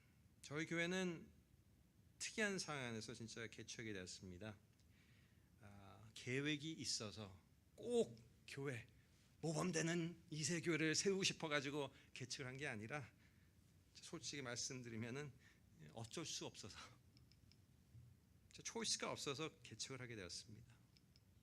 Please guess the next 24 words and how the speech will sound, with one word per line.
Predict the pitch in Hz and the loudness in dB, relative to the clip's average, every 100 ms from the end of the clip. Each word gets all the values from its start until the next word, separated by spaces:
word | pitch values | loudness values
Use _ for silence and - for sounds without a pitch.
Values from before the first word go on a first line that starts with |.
| - - - - - - - - - - | -20 -20 -20 -20 -20 -20 -20 -20 -16 -4
저는 | 131 160 165 151 | 0 2 2 4
신학교 | - 190 190 | 4 4 4
다니면서 | 175 156 139 127 151 147 147 147 - | 2 2 0 -2 0 0 -2 -4 -8
뭐 | 113 104 - | -10 -10 -6
교회 | 131 156 160 | 0 2 2
개척한다는 | 131 123 151 - 143 139 135 - 147 143 143 143 135 | 0 0 0 0 -2 -2 -6 -10 -8 -8 -8 -10 -8
뭐 | 127 110 | -8 -6
그런 | 123 117 | -4 -4
비전이 | 104 110 131 127 135 123 | -4 -4 -4 -4 -4 -6
있었던 | 107 117 - 110 | -8 -8 -8 -6
것도 | 113 - | -6 -6
아니고요. | 101 92 92 113 139 - - - - - | -8 -8 -10 -12 -12 -18 -20 -20 -20 -8
그럴 | 139 135 | -2 0
능력도 | 123 120 123 123 - | 2 0 -2 -4 -6
없고 | 123 - - 123 131 - - - - - - - | -6 -6 -6 -6 -8 -18 -20 -20 -20 -20 -20 -16
또, | - 147 143 139 139 139 | -6 -2 0 -2 -4 -6
아, | 101 98 104 | -10 -12 -10
재력도 | - 120 131 - - 139 | -6 -2 -2 -4 -4 -2
없었고 | - 123 - 127 123 113 - - - - - - - | -2 -6 -6 -10 -10 -12 -18 -20 -20 -20 -20 -20 -8
그냥 | 143 151 135 | -2 -2 0
많은 | 107 135 151 | 0 0 -2
걱정과 | 117 - 135 135 135 | -6 -6 -4 -2 -4
두려움밖에 | - 123 120 113 135 | -4 -4 -4 -6 -6
없었습니다. | 110 - 107 - 98 95 107 | -6 -8 -8 -8 -8 -10 -14